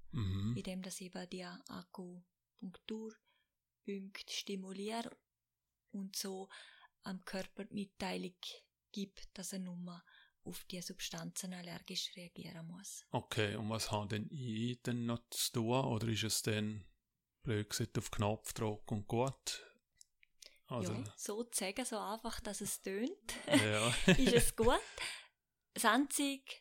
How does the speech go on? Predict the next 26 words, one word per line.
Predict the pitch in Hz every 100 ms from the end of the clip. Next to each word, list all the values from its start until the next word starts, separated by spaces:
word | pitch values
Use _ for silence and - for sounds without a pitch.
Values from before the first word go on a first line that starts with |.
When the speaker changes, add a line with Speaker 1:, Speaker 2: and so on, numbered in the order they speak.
| _ _ _ _ _ _ _ -
Speaker 2:
bei | 220
den | 220 208
Nahrungsmitteln, | 190 214 254 - - 240 240 233 - 226 220 220 _ _ _ _ _ _ _ _ -
dort | 220 214 _ 214 202 202 _ _ _ _ _ _
hättest, | - - 202 - 202 - -
hast | 202 190
auch | 175
du | 220 285
dann | 285
etwas | 254 247 - - -
zu | -
tun, | 233 220
und | - 220 -
zwar | 196 196
einfach | 190 196 -
vier | - 226 220
Wochen | 208 196 202 190
auf | 190
das | - 180
Nahrungsmittel | 180 180 185 - 196 180 - 196
zu | -
verzichten. | - - - 247 - - 220 - - - -
Nach | 208 208
vier | - - 202 185
Wochen | 180 190 -
darf | 170 -